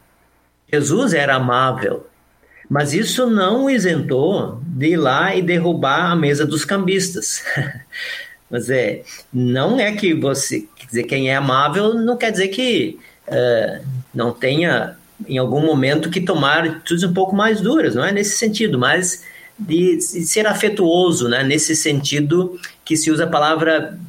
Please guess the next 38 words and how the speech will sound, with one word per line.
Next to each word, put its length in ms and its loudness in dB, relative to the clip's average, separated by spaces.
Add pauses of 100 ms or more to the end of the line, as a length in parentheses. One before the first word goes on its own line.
benigno, 680 0
né, 180 0
ou 220 2
amável, 720 0
né, 140 -4
talvez 400 -2
até 360 0
a 140 2
palavra 440 0 (260)
ama-, 360 2 (100)
amabilidade 920 0
seria 300 -4
um 60 -4
pouco 260 -4
mais 400 -2
fácil 340 -2
de 120 -6
entender 400 -2
aqui. 240 -4
Mas 160 -2
então 180 0
é 60 4
alguém 280 2
agradável, 800 2 (400)
favorável, 760 2
favorável, 420 2
é 40 4
alguém 280 2
suave, 800 0 (120)
né, 120 -6
vamos 160 -4
dizer, 240 0 (360)
no 140 -2
trato 420 0
com 80 -6
as 120 -4
pessoas, 580 -6
né, 240 -6